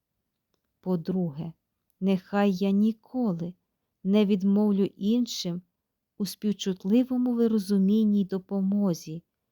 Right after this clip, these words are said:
яку б сам хотів отримати, якщо був би на їхньому місці.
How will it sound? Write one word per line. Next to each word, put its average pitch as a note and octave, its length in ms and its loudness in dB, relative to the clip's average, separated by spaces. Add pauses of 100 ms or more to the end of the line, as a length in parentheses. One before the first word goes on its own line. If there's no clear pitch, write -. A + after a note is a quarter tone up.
(180)
яку F3+ 300 -4
б - 100 -14
сам A3 400 -2
хотів G3+ 440 -6
отримати, F3 800 -4 (480)
якщо F#3 460 -2
був F#3 360 -2
би F3+ 120 -2
на E3 120 -2
їхньому D#3+ 720 -8 (400)
місці. D#3+ 720 -4